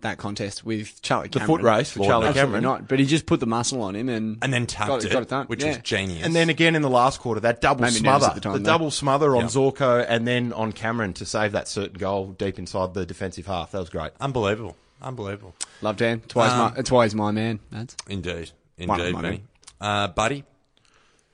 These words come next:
Speaker 2: Yeah, Bud was good. Bud was good. Thought he, uh, acquitted himself pretty well coming back and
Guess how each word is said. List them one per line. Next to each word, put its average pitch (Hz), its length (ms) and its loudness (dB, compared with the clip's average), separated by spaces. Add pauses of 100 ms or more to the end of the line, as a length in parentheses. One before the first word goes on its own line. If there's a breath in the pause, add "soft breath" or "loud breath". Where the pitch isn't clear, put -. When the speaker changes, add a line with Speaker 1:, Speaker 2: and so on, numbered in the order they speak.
(180)
Speaker 2:
Yeah, 190 160 4
Bud 185 200 4
was 160 80 0
good. 180 220 0 (240)
Bud 151 160 0
was 131 100 -8
good. 143 240 -6 (200)
Thought 135 180 -2
he, 117 200 -4 (360)
uh, 113 260 -2
acquitted 123 260 -2
himself 117 340 -4
pretty 123 160 -2
well 117 200 2
coming 117 280 -6
back 117 280 2
and 98 240 -10